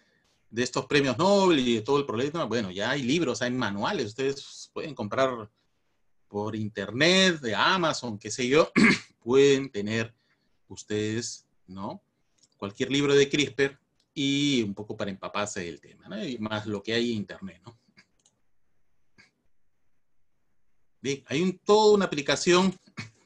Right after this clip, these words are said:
de crispr. <clears throat> Hay también un tema ya de internet. Ustedes pueden hacer su diseño de sus guías, aprender, este, crispr, hacerlo online.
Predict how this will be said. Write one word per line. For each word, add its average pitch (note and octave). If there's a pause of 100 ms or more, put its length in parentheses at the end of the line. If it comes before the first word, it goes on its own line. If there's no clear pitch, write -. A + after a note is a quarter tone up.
(200)
de A#2
crispr. F#3 (440)
<clears throat> -
Hay D3+
también D3+
un C3+
tema D#3
ya B2+
de B2
internet. A2+
Ustedes D3
pueden C3+ (500)
hacer D3
su -
diseño D3
de B2+
sus A2
guías, D3+ (460)
aprender, C3
este, A#2+
crispr, F3
hacerlo C3
online. F3